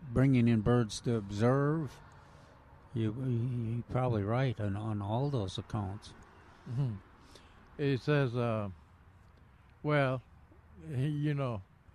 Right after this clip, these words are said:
Speaker 2: my bird bath has frozen every night."
Speaker 1: Yeah, these
Speaker 2: And
Speaker 1: last
Speaker 2: the
Speaker 1: five
Speaker 2: dog
Speaker 1: days.
Speaker 2: bowls and the cat bowls and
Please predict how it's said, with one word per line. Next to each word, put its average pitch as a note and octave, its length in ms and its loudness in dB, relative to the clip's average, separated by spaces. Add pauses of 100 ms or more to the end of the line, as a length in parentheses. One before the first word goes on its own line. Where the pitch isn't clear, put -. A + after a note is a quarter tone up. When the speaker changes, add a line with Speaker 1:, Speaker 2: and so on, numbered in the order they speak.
(140)
Speaker 2:
my D3 220 2
bird C#3 420 2
bath A#2 400 2 (160)
has A2+ 220 0
frozen C3 800 2 (1000)
every C#3+ 380 4
night." D3+ 400 2 (920)
Speaker 1:
Yeah, A2+ 200 -4
these A2+ 160 -2
Speaker 2:
And B2+ 140 2
Speaker 1:
last A2 180 2
Speaker 2:
the A2 60 0
Speaker 1:
five A2+ 160 0
Speaker 2:
dog D3 300 8
Speaker 1:
days. A#2 180 0
Speaker 2:
bowls C#3+ 600 8
and A2+ 220 4
the G#2 140 2 (100)
cat C#3+ 280 0 (220)
bowls C3+ 460 -4
and G#2 280 -12